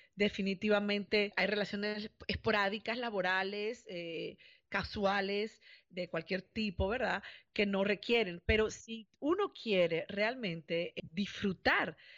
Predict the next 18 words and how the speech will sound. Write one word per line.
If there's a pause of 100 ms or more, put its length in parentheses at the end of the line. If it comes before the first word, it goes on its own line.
(160)
de
una
relación (500)
plena, (320)
sólida, (300)
vamos
a
tener
que,
que
arriesgarnos,
¿no?
A
ser
íntimo.
Y,
y
fíjate,